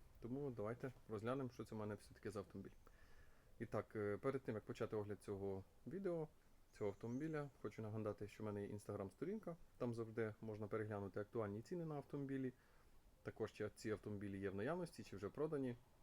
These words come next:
і все інше. Будь ласка, переходьте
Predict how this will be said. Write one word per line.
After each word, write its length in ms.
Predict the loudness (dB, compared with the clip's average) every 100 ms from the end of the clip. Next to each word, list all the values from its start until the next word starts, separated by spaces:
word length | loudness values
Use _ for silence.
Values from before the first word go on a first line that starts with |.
| -20 -20 -20 -6
і 120 | -4
все 200 | -4 -4
інше. 220 | -8 -8 -16 -20 -20 -20 -20 -12
Будь 120 | 0 0
ласка, 240 | 0 -2
переходьте 580 | -2 -2 -2 0 0